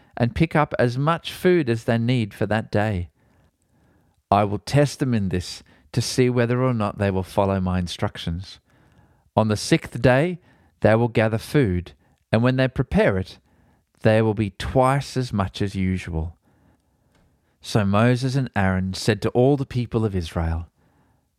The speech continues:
"By evening, you will realize it was the Lord who brought you out of the land of Egypt. In the morning, you will see the glory of the Lord,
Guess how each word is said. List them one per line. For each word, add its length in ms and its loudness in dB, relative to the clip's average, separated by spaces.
"By 160 4
evening, 500 0
you 140 4
will 140 2
realize 680 4
it 140 -2
was 160 -2
the 100 2
Lord 460 4
who 120 4
brought 400 0
you 140 2
out 160 2
of 60 -8
the 80 0
land 280 2
of 120 -2
Egypt. 480 -4
In 160 4
the 60 4
morning, 460 2
you 200 2
will 140 0
see 420 -2
the 100 -2
glory 600 0
of 120 -2
the 100 0
Lord, 460 0